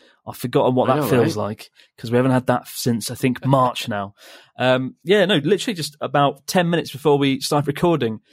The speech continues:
Speaker 1: I saw on the news that all Japan's foreign residents can now travel in and out from September. Thank God.
Speaker 2: Right.
Speaker 1: Finally, this policy that, uh, nearly every foreigner I've spoken to in Japan has been angry about, including myself, um, has finally,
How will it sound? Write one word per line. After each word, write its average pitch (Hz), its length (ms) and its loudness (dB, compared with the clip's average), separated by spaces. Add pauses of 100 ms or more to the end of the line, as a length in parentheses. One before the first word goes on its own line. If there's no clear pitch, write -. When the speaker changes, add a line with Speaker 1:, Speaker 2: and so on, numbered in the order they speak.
(220)
Speaker 1:
I 135 80 -4
saw 170 180 0
on 160 80 4
the 151 60 2
news 143 300 4
that 131 180 2
all 180 240 4
Japan's 147 440 0
foreign 170 300 2
residents 120 380 0
can 120 140 -4
now 127 160 2
travel 117 480 -4
in 165 120 2
and 147 140 2
out 127 260 2
from 127 300 0
September. 110 680 -6 (380)
Thank 131 400 -2
God. 110 100 -2
Speaker 2:
Right. 113 240 2
Speaker 1:
Finally, 131 640 2 (100)
this 117 160 -6
policy 131 600 0
that, 117 320 -4
uh, 117 220 2
nearly 131 280 2
every 131 180 2
foreigner 120 340 2
I've 113 140 0
spoken 120 220 -2
to 120 100 -2
in 110 60 -2
Japan 117 260 -4
has 117 100 2
been 127 180 -2
angry 147 540 2 (340)
about, 131 340 2
including 131 340 -2
myself, 120 640 -2
um, 120 260 -2
has - 100 -16
finally, 127 540 0